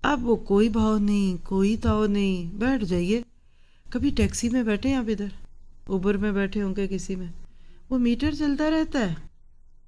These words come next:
कोई भाव ताव नहीं किए, बैठ गए। सारा दिन चलाइए, जिधर मर्जी जाइए, end पे उस taxi वाले को पैसे मिल जाते हैं। अल्लाह के काम ऐसे कीजिए। नौकर बनना है तो भाव ताव कर लीजिए,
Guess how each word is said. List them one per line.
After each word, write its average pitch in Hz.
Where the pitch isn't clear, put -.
कोई 226
भाव 240
ताव 247
नहीं 240
किए, 202
बैठ 190
गए। 196
सारा 220
दिन 233
चलाइए, 233
जिधर 208
मर्जी 202
जाइए, 226
end 226
पे 175
उस 196
taxi 196
वाले 170
को 175
पैसे 175
मिल 202
जाते 196
हैं। 180
अल्लाह 190
के 180
काम 165
ऐसे 170
कीजिए। -
नौकर 226
बनना 285
है 302
तो 202
भाव 185
ताव 180
कर 170
लीजिए, 180